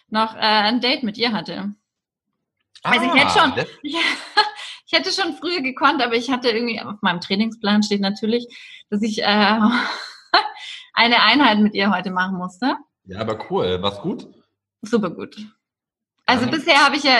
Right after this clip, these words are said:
Speaker 1: ich hab, kenn nur zwei Videos bisher von ihr und das eine ist Beginner-Workout, der mich schon komplett anstrengt.
Speaker 2: Wie lange
Speaker 1: Und
Speaker 2: ist das? Wie lange dauert das
Speaker 1: zwanzig
Speaker 2: Workout?
Speaker 1: Minuten.
Speaker 2: Okay.
Speaker 1: Ich würd sagen, das machst du mal bis nächste Woche.
Speaker 2: Okay.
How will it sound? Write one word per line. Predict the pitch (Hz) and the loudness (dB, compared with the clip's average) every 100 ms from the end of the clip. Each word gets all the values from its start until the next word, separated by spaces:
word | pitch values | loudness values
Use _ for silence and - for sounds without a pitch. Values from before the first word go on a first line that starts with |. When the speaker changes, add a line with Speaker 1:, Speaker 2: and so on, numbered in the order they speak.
| - | 2
Speaker 1:
ich | 277 | -4
hab, | 262 - | -6 -4
kenn | 269 269 | -2 -2
nur | 254 | -4
zwei | - 220 233 | -2 0 0
Videos | 254 311 302 | -6 -6 -8
bisher | 285 285 262 | -12 -8 -6
von | 247 240 | -6 -8
ihr | 247 247 | -6 -6
und | 233 | -6
das | - | -6
eine | - 226 247 202 | -2 0 -2 -4
ist | 214 208 - | -6 -8 -8
Beginner-Workout, | 240 240 254 339 285 294 311 - 294 339 - _ _ _ _ _ _ _ - | -8 -2 2 2 4 2 2 0 0 0 -8 _ _ _ _ _ _ _ -4
der | 226 | 0
mich | 240 | 0
schon | 233 | -2
komplett | 220 233 208 220 - | -4 -2 -2 -2 -2
anstrengt. | 226 269 277 240 269 320 - _ _ _ - _ _ _ | -2 -2 -4 -2 -2 -4 -10 _ _ _ -20 _ _ _
Speaker 2:
Wie | 107 | -2
lange | 107 262 | 4 6
Speaker 1:
Und | 262 | 6
Speaker 2:
ist | 262 | 4
das? | - - | 0 -6
Wie | 104 | -18
lange | - | -12
dauert | 90 95 - | -4 -4 -4
das | - | 0
Speaker 1:
zwanzig | 240 254 - | 2 2 0
Speaker 2:
Workout? | 233 | 0
Speaker 1:
Minuten. | 220 196 185 175 170 175 202 _ _ _ | 2 2 0 -8 -8 -8 -10 _ _ _
Speaker 2:
Okay. | - - 80 78 80 _ _ _ _ _ - | -20 -18 -16 -16 -20 _ _ _ _ _ -6
Speaker 1:
Ich | 220 | 0
würd | 240 | 0
sagen, | 254 254 | 4 4
das | 240 226 | 4 2
machst | 214 220 | 0 0
du | |
mal | 175 | -2
bis | 185 180 | -4 -8
nächste | 175 - 208 | -8 -10 -10
Woche. | 180 175 208 - _ _ _ _ _ _ _ _ _ _ _ _ | -10 -8 -10 -12 _ _ _ _ _ _ _ _ _ _ _ _
Speaker 2:
Okay. | 147 - 80 | -4 -4 -6